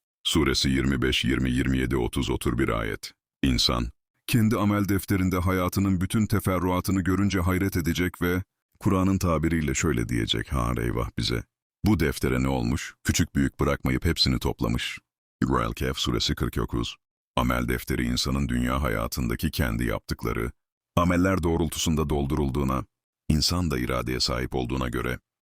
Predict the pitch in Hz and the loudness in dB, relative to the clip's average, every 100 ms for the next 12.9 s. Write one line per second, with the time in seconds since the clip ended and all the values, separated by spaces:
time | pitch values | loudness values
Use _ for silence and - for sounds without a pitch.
0 | _ - 58 58 58 58 - 62 60 64 | _ -2 0 2 0 -2 -2 0 2 2
1 | - 64 58 57 55 71 - 73 58 53 | 2 2 2 0 -2 -2 -2 0 0 0
2 | 55 73 - _ _ _ - 71 - 58 | 0 -2 -4 _ _ _ 0 2 2 0
3 | 64 - - - 57 60 64 - 65 67 | -2 -2 -2 0 0 2 2 2 0 0
4 | - 58 60 - 60 - 60 52 55 - | 0 0 0 0 0 -2 -2 0 -4 -6
5 | _ _ _ _ 110 120 135 139 101 87 | _ _ _ _ 6 6 4 2 2 2
6 | 76 73 80 78 92 78 80 76 - 73 | 0 0 0 2 2 2 2 2 0 0
7 | 73 69 71 78 78 76 67 69 82 73 | 2 0 0 0 0 0 0 0 2 2
8 | 69 69 82 - 69 55 53 - - _ | 0 0 0 0 -2 0 -4 -6 -10 _
9 | _ _ 65 62 60 58 60 65 - 60 | _ _ -4 -2 -2 -2 -2 -4 -4 -4
10 | 55 - - _ - 69 76 - _ _ | -4 -6 -10 _ 0 0 -2 -8 _ _
11 | _ 76 71 64 53 57 60 - 73 64 | _ 0 2 2 0 0 0 0 0 0
12 | - 69 62 - 52 50 50 - | 0 0 0 0 0 0 -2 -4